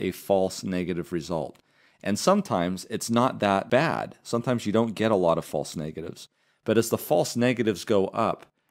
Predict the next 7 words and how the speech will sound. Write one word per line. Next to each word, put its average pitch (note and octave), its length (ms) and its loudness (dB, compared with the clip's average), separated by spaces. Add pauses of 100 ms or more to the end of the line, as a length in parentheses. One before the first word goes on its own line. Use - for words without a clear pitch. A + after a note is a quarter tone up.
(100)
the F#2 100 -6
sensitivity A2+ 1160 -2
of F#2 120 -2
the F2+ 80 -4
test - 520 -4
goes F2 320 0
down. D2+ 480 -6